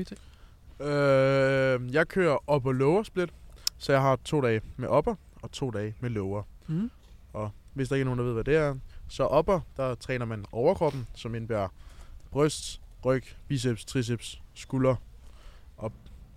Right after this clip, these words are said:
Speaker 2: lower, det er så under-, det er så underkroppen, som så er quads, hamstrings, glutes og læg. Plus det løse.
Speaker 1: Mhm.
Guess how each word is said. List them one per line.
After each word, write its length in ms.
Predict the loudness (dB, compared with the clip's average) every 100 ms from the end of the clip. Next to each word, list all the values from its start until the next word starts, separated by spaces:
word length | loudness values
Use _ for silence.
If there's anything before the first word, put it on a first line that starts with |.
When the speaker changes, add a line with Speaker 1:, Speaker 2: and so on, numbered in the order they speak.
| -14
Speaker 2:
lower, 440 | -2 2 6 4 2 -6
det 60 |
er 40 | -6
så 100 | -2
under-, 300 | 0 0 -2 -4 -16 -20 -20 -20 -14 -6
det 60 |
er 40 | -4
så 140 | -4 -8 -20 -14 -2
underkroppen, 640 | 2 2 0 -4 -4 -8 -14 -20 -20 -20
som 200 | -8 -6
så 100 | 0
er 220 | 0 2 -2 -10 -20 -20 -20 -20 -20 -20 -8
quads, 260 | -4 -4 -4
hamstrings, 680 | -6 -6 -6 -8 -8 -12 -10
glutes 400 | -8 -8 -8 -16 -10
og 100 | -6
læg. 420 | -4 -6 -8 -16 -16 -16 -16 -18 -20 -20 -20 -8
Plus 340 | -8 -8 -14 -18 -20 -20 -14
det 80 | -12
løse. 300 | -12 -14 -16 -20 -20 -10
Speaker 1:
Mhm. 260 | -6 -4